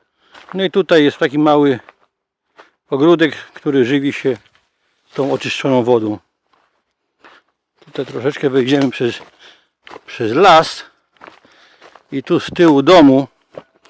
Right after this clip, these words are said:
mam jeszcze parę roślinek. Co jest ciekawe, tutaj mam te cztery banany.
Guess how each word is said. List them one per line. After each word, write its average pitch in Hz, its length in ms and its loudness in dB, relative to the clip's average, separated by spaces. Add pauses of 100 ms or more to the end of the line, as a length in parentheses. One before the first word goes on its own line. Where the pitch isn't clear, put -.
(580)
mam 131 380 2 (2750)
jeszcze 147 320 -8
parę 131 300 0
roślinek. 123 640 -8 (2000)
Co - 180 -4
jest 220 180 0
ciekawe, 160 480 2
tutaj 220 340 0
mam 185 280 0
te 165 180 -2
cztery 202 360 2
banany. 156 600 4